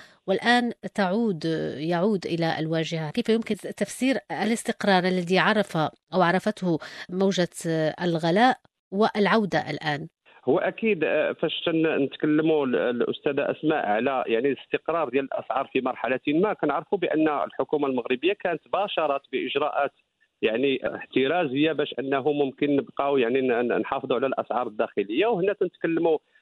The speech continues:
Speaker 2: آه، غير على العاملين في النقل، فكانت هناك يعني، آه، آه، ميزانية كبيرة جدًا باش أنه، آه، ما يكونش عندي الإشكالية دي-، اللوجستية، وبالتالي في، آه، يعني في المشكل ديال النقل ما، ما، ما يكونش عندي هاد ارتفاع الأسعار، لأنه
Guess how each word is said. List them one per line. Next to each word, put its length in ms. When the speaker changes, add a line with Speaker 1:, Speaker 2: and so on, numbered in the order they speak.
Speaker 2:
آه، 80
غير 220
على 380
العاملين 460
في 140
النقل، 340
فكانت 460
هناك 280
يعني، 380
آه، 400
آه، 40
ميزانية 520
كبيرة 460
جدًا 260
باش 300
أنه، 200
آه، 560
ما 60
يكونش 280
عندي 200
الإشكالية 560
دي-، 140
اللوجستية، 720
وبالتالي 500
في، 340
آه، 360
يعني 240
في 100
المشكل 360
ديال 180
النقل 380
ما، 140
ما، 240
ما 160
يكونش 340
عندي 280
هاد 220
ارتفاع 500
الأسعار، 380
لأنه 400